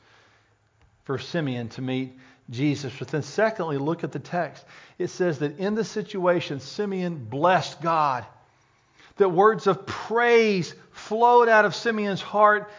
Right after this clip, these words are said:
and his mouth. God was making this promise a yes in his life.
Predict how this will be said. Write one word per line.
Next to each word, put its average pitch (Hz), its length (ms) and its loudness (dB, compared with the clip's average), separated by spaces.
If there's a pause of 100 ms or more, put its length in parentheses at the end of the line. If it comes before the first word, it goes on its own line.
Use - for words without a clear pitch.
(140)
and 196 140 -2
his 180 180 -2
mouth. 185 480 2
God 202 400 6
was 196 300 0 (340)
making 214 580 -2
this 214 220 2
promise 214 520 2
a 143 80 0
yes 165 560 2
in 202 100 -2
his 165 260 -4
life. 185 560 2